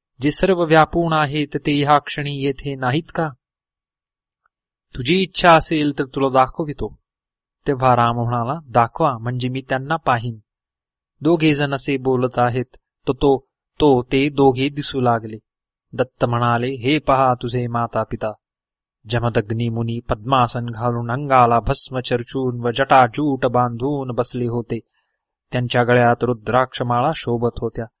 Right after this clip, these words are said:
हाती गोमुखी धरून व दृष्टी ऊर्ध्व करून ते एकाग्र चित्ताने ध्यान करत होते. त्यांच्या कानात रुद्राक्ष, अंगी रुद्राक्षांची भूषणे, अंगावर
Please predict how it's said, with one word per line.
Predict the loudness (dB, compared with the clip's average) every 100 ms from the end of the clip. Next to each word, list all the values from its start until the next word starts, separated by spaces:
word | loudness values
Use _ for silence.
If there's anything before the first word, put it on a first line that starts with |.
| _ _ _ 0
हाती | 2 2 -2
गोमुखी | 0 2 2 -2 -4 -4
धरून | -4 -4 -4
व | -2 -2 -2
दृष्टी | -6 -6 -4
ऊर्ध्व | 0 2 2 0
करून | 0 -2 -2 -4
ते | -2 0 0
एकाग्र | 2 4 4 2 -2
चित्ताने | -4 -8 -2 -2 -2 -6
ध्यान | -4 -2 -2
करत | -4 -6 -4
होते. | -4 -4 -12 _ _ _ _ _ _ _ _ _ _ _ _ _ _ _ _ -2
त्यांच्या | -2 2 0
कानात | 2 2 2 0 0
रुद्राक्ष, | -2 -2 2 2 2 -4 -6 -8 _ _ _ _ -8
अंगी | -6 -2 -2 -2
रुद्राक्षांची | -2 2 2 2 -2 -2 -4 -6 -8
भूषणे, | -6 -6 -4 -6 -6 -12 _ _ _ -10
अंगावर | -4 4 6 6 4